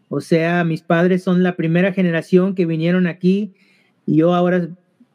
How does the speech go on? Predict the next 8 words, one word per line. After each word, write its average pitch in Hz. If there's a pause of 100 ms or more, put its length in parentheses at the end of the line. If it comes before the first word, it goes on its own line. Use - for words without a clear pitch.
(240)
vengo 180
a 175
se-, -
a 156
ser 185
la 185
segunda 185
generación. 185